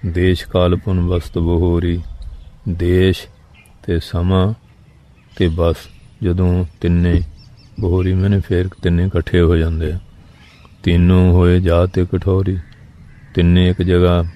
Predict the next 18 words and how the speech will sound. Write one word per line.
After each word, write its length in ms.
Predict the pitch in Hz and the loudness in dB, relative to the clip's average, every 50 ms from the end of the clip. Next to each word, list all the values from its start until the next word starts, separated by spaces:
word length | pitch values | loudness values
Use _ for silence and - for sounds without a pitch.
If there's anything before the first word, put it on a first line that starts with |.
| - 98 | -2 0
ਮਿਲ 240 | 85 82 85 90 | 2 2 2 2
ਜਾਂਦੇ 380 | 87 87 87 85 85 90 87 87 | 2 2 2 2 2 4 4 4
ਹਨ। 260 | 82 87 85 85 92 - - - - - - - - - - - - - - - - - - - - - - - - - - - - - - - - - - - _ - - - - - - - - - - - | 4 2 2 0 -2 -6 -10 -16 -20 -20 -20 -20 -14 -8 -8 -8 -8 -10 -14 -20 -20 -20 -20 -20 -20 -20 -20 -20 -20 -20 -20 -20 -20 -20 -20 -20 -20 -20 -20 -20 _ -20 -20 -20 -20 -20 -20 -20 -18 -10 -6 -6
"ਜਬ 400 | 82 80 87 87 90 92 90 104 - - | -2 0 2 2 4 2 2 0 0 2
ਇਹ 160 | 92 92 90 | 2 2 2
ਦੇਹ 240 | 90 95 90 92 92 | 2 2 2 2 4
ਬਿਨਸ 380 | 87 87 90 87 87 85 - - | 2 2 2 2 2 0 0 -2
ਕਰ 260 | - - 92 90 90 | -2 2 2 4 4
ਜਾਈ।" 440 | 87 92 87 90 90 87 90 90 85 - - - - - - - | 4 4 4 4 4 2 2 0 -2 -6 -10 -20 -20 -18 -10 -6
ਜਦੋਂ 300 | 90 85 85 87 92 90 | -2 0 0 2 2 2
ਇਹ 140 | 90 90 87 | 2 2 0
ਦੇਹ 280 | 92 98 87 90 90 85 | 0 -2 0 0 0 0
ਖਤਮ 300 | - - 87 - - 98 | -2 -4 -4 -2 2 2
ਹੋ 100 | 95 95 | 4 4
ਜਾਂਦੀ 400 | 101 101 104 104 107 107 104 101 | 4 4 4 4 4 4 4 4
ਹੈ, 140 | 90 90 - - - - - - - - - - - - - - - | 2 0 -4 -10 -18 -20 -20 -20 -20 -20 -20 -20 -20 -20 -18 -8 -2
"ਕੋਈ 260 | 90 87 90 87 87 | 2 2 4 4 6
ਨਾ 440 | 92 92 92 92 95 92 90 95 | 6 6 6 4 4 4 2 0